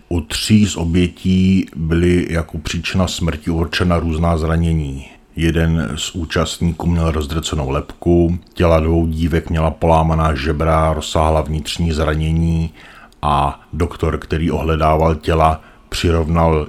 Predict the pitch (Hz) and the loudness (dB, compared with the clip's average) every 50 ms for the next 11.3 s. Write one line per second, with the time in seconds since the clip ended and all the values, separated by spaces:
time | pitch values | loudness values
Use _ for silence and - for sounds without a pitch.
0 | - - 85 85 82 82 80 80 71 78 82 80 80 78 78 80 80 80 80 78 | -8 -6 -4 -2 0 0 0 0 0 0 0 0 0 0 0 0 0 -2 -2 -4
1 | - - - 80 80 78 - - - 80 76 - - - 80 76 - 76 80 80 | -6 -6 -4 0 0 0 -2 -2 -4 -4 -6 -6 -6 -6 -4 -4 -2 -2 -4 -2
2 | - 87 80 78 71 76 76 73 76 76 - - - - _ _ _ _ _ - | -2 0 0 0 0 -2 -2 -2 -4 -6 -6 -12 -20 -20 _ _ _ _ _ -2
3 | 85 85 80 78 73 80 80 80 80 76 - 73 78 76 76 80 76 - - 82 | 0 2 2 0 0 0 0 0 0 -2 -2 -6 -6 -4 -2 -4 -4 -4 -4 -6
4 | 80 76 - - 78 69 76 76 73 71 69 69 - 76 76 71 - - 76 73 | -6 -6 -6 -6 -6 -4 -2 -2 -2 -2 -4 -4 -4 -6 -6 -6 -4 -4 -4 -4
5 | 71 69 67 73 71 - - - - - - - - _ _ _ _ _ _ _ | -4 -4 -4 -6 -6 -8 -10 -16 -18 -18 -18 -20 -20 _ _ _ _ _ _ _
6 | _ _ _ - 82 - - 82 76 - - 80 76 80 80 78 76 65 65 78 | _ _ _ -8 -6 -2 -2 -2 -2 0 -2 -2 0 0 0 0 0 0 0 -2
7 | 82 78 76 78 76 - - 78 73 - 80 76 71 69 78 73 78 78 78 78 | -2 0 0 -2 -2 -2 -4 -4 -4 -4 -6 -4 -2 -4 -2 -2 0 0 0 0
8 | 76 73 76 71 65 76 78 78 80 80 - - 78 76 76 78 78 76 - - | 0 0 -2 -2 -2 -2 -2 -2 -2 -4 -4 -4 -2 -2 -2 -2 -4 -6 -6 -6
9 | - 78 78 78 76 - - 82 78 76 76 73 78 78 78 76 76 76 76 73 | -4 0 2 2 0 0 -2 -2 0 0 0 0 -2 0 0 0 -2 -2 -2 -4
10 | 76 76 78 76 76 - 78 78 78 78 78 73 - - 76 71 69 73 76 76 | -4 -2 -2 -4 -2 -2 -4 -2 -2 -2 -4 -4 -6 -4 -4 -2 0 0 0 2
11 | 76 76 76 78 - | 2 0 0 -2 -6